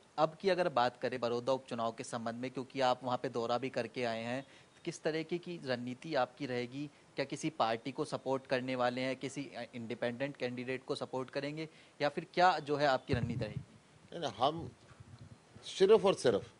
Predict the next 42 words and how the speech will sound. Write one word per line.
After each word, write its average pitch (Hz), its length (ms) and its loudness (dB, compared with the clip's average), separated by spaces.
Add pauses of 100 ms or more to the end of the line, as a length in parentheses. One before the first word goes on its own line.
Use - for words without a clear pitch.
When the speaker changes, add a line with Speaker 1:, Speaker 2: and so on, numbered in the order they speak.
(300)
Speaker 2:
अगर 123 240 10
पंचायतों 131 640 6
की 165 60 2
तरफ 123 240 6
से, 120 120 4
चौवन 147 380 4
गांव 151 200 8
की 147 100 2
पंचायतों 131 500 6
की 139 60 2
तरफ 123 180 2
से 131 140 0
कोई 127 140 0
उम्मीदवार 113 480 6
आता 95 220 2
है 78 140 -2 (380)
तो 143 80 4
उसका 151 240 6
समर्थन 120 460 2
करेंगे। 104 380 2
किसी 202 420 0
भी 196 160 0
राजनीतिक 127 580 6
दल 110 160 6
का 113 140 0
हम 113 120 0
समर्थन 104 420 -2
नहीं 101 240 0
करने 135 260 0
वाले, 160 220 2 (380)
क्योंकि 170 260 0
ये 196 80 12
सारे 165 440 10
दल 147 220 10
हमने 113 220 4
देख 101 280 0
लिए। 147 140 0
बीजेपी 135 480 4
से 143 160 0
वहाँ 123 220 2
लोगों 120 260 2
को 80 220 0